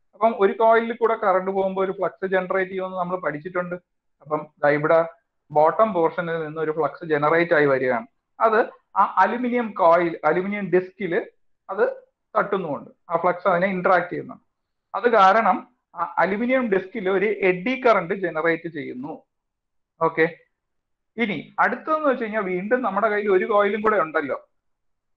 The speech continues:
അതാണ് shunt coil അല്ലെങ്കിൽ shunt magnet എന്ന് പറയുന്നത്. അതിൽ കൂടെ പോകുന്ന കറന്റ് കാരണം അവിടെയും ഒരു flux generate ചെയ്യുമല്ലോ. അപ്പൊ അത് top മോസ്റ്റിൽ നിന്നാണ് വരുന്നത്, top പൊസിഷനിൽ നിന്നാണ് വരുന്നത്. അപ്പം അത് കാരണം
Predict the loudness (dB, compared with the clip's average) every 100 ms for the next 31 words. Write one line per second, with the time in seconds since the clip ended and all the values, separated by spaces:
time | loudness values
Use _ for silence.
0 | _ 2 4 6 2 -4 -8 0 0 0
1 | -4 0 0 0 -2 -8 -6 -6 -4 -4
2 | -4 -2 0 0 -2 -6 -4 -4 -4 -6
3 | -12 _ _ -4 -2 -2 0 0 -2 -4
4 | -4 -2 0 2 2 2 2 4 2 0
5 | -8 -12 _ _ 2 4 4 4 2 -2
6 | -4 -2 0 -2 -2 -2 0 2 2 2
7 | 0 -2 0 -2 -6 -14 _ _ _ 0
8 | 2 4 4 4 2 -2 -2 -2 0 0
9 | 0 0 4 4 4 -4 -6 -4 -4 -6
10 | -6 -6 -6 -6 -8 -12 -16 -20 _ _
11 | _ _ _ -4 -2 -2 -6 -8 -2 0
12 | 2 4 4 2 -2